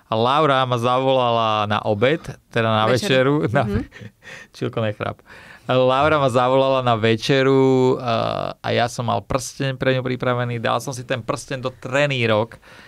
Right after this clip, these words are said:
Speaker 1: Došli sme na tú večeru, tam som ju chcel požiadať o ruku, lenže to bolo plné, takže som to nechcel spraviť. No a tlačilo ma to celý čas na vtákovi, tak som sa tam žmolil. Laura mala nervy, že čo sa stále hmírim, že už
Speaker 2: Mhm,
Speaker 1: chcem ísť domov.
Speaker 2: mhm.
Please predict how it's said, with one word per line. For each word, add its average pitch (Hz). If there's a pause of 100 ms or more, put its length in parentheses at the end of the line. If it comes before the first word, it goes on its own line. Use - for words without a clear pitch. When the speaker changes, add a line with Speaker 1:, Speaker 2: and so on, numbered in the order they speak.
(440)
Speaker 1:
Došli 127
sme 143
na 135
tú 123
večeru, 139
tam 143
som 156
ju 147
chcel 139
požiadať 131
o 117
ruku, 123
lenže 120
to 123
bolo 131
plné, 120
takže 113
som 131
to 123
nechcel 131
spraviť. 117 (560)
No 117
a 113
tlačilo 131
ma 120
to 110
celý 123
čas 110
na 104
vtákovi, 107
tak 113
som 117
sa 104
tam 113
žmolil. 104
Laura 110
mala 110
nervy, 104
že 107
čo 107
sa 107
stále 110
hmírim, 110
že 214
už -
Speaker 2:
Mhm, 214
Speaker 1:
chcem 117
ísť 110
domov. 208
Speaker 2:
mhm. -